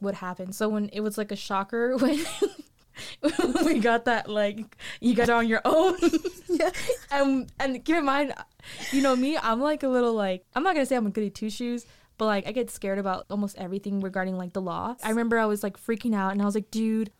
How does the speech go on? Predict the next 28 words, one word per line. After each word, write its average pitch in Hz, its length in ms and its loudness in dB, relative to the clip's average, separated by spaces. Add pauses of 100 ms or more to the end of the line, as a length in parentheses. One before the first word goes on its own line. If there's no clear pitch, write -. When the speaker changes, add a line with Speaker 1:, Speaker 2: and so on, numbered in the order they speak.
(220)
Speaker 1:
I 220 60 -4
can't 220 220 -2
get 208 80 -2
a 202 60 -6
curfew 220 340 -2
ticket." 208 640 0
I 247 80 2
had 262 160 2
the 277 60 -2
bright 226 260 2
idea 233 340 2
'cause, 233 240 -6 (120)
because 240 220 -2
between 226 320 -4
Sophie 208 320 -2
and 254 80 -2
I, 247 160 2
we 240 80 0
were 220 140 2
like, 196 200 -2
"Okay, 208 200 -6
let's 196 160 0
go 240 240 4
through 233 100 4
the 226 140 4
big 220 140 2
Speaker 2:
Oh. 214 40 -2
Speaker 1:
streets. 240 380 -2